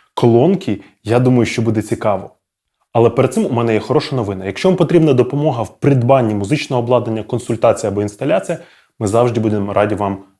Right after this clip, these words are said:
допомогти. Всі контакти будуть в описі. Також не забудьте підписатись на нашу Instagram-сторінку, а також наш TikTok.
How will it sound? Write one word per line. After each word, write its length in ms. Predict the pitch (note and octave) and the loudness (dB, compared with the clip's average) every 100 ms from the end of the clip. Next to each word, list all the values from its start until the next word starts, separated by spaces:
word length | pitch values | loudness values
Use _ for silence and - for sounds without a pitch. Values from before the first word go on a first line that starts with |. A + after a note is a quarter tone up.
| - | -6
допомогти. 480 | G#2+ A#2 G#2+ - G#2 | -2 0 -2 -4 -8
Всі 180 | - | -4
контакти 420 | F3+ D3 C#3+ C#3+ A#2 | -2 2 0 0 -2
будуть 300 | A2 G#2+ - | 0 -2 -4
в 340 | _ _ A#2 | _ _ -2
описі. 340 | - - G#2 - _ _ | -2 -8 -12 -20 _ _
Також 380 | G#3 G3+ D3+ - | 2 4 0 0
не 140 | A#2+ | 0
забудьте 360 | A#2 B2 C#3 - | 2 2 0 -2
підписатись 600 | B2+ - A2 B2 A2+ - | -4 -6 -4 -2 -4 -4
на 60 | |
нашу 220 | G#2+ - G#2 | -6 -6 -10
Instagram-сторінку, 920 | - A2+ D#3+ F3 - D3+ D#3 D3 - _ _ | -8 -4 -2 -4 -6 -6 -6 -6 -8 _ _
а 40 | - | -4
також 360 | B2+ - - _ G#2 | -4 -4 -12 _ -8
наш 420 | F#2 F#2 - _ _ | -8 -8 -14 _ _
TikTok. 260 | A2 - | -8 -6